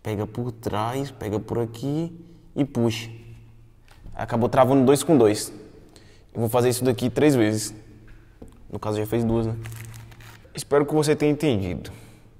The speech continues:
Se não entendeu, problema seu.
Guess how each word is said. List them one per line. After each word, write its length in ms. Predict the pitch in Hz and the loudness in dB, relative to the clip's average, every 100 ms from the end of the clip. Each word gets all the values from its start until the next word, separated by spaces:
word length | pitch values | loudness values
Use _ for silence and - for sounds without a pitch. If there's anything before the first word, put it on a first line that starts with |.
| _ _ _ _ _ - | _ _ _ _ _ -20
Se 140 | - | -10
não 80 | 107 | -10
entendeu, 500 | 101 110 107 120 139 - - - - - - | -6 -4 0 0 -2 -8 -20 -20 -20 -20 -4
problema 400 | 151 147 156 160 | 4 8 8 8
seu. 360 | - - 85 | 4 0 -2